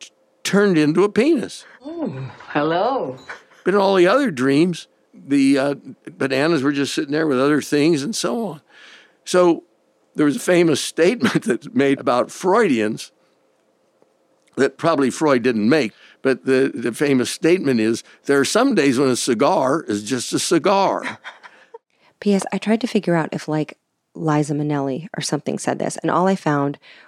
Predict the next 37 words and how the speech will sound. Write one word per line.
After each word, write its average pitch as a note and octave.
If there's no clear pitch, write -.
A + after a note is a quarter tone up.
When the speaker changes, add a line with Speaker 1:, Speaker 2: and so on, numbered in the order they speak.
Speaker 3:
was E3+
that -
Freud E3
dot D3
org C#3
says D#3
it D3+
wasn't G#3
Freud G#3+
who D3+
said C#3+
it, -
but G3+
if G3
he D#4+
did F4+
say C#3
it, D#2
he C#3+
said C#3
it D3
ironically, C#3+
meaning C#3
that C3
a C3+
cigar C3+
is D3+
never D#3+
just D3
a C#3
cigar. D3
A C#3+
cigar C3+
is D#3
also C#3+
a D#3
dick, -